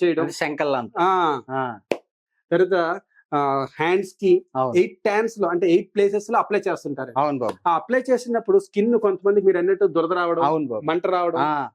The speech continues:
Speaker 1: లాంగ్ రన్ లో ఆ స్కిన్ బ్లాక్ అయ్యి, బ్లాక్ అయ్యి ఎక్స్పాండ్ అయ్యి క్యాన్సర్ అవుతుంది.
Speaker 2: అమ్మో.
Speaker 1: ఉమ్.
Speaker 2: ఆ.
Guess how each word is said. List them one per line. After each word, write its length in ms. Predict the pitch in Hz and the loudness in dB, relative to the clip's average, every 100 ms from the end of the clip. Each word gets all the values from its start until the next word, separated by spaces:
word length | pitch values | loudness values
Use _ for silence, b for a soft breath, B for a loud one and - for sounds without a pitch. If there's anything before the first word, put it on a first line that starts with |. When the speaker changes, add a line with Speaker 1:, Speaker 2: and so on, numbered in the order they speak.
| 165 | -2
Speaker 1:
లాంగ్ 260 | 175 247 | 0 2
రన్ 200 | 247 240 | 0 0
లో 100 | 202 | 0
ఆ 100 | 208 | 0
స్కిన్ 340 | 185 - 208 233 | -4 -6 -4 -4
బ్లాక్ 380 | 156 185 202 220 | 0 0 0 -2
అయ్యి, 120 | 190 | 0
బ్లాక్ 280 | 185 185 202 | 0 0 -2
అయ్యి 100 | 170 | -4
ఎక్స్పాండ్ 400 | - 233 214 202 | -2 -2 0 2
అయ్యి 160 | 175 | 0
క్యాన్సర్ 380 | 190 196 240 233 | 0 -2 -2 -2
అవుతుంది. 300 | 180 - 123 - | -2 -4 -10 -8
Speaker 2:
అమ్మో. 320 | 127 165 120 - _ - | -2 -2 -2 -8 _ 0
Speaker 1:
ఉమ్. 240 | 170 147 120 | 2 2 0
Speaker 2:
ఆ. 280 | 131 139 | -2 -2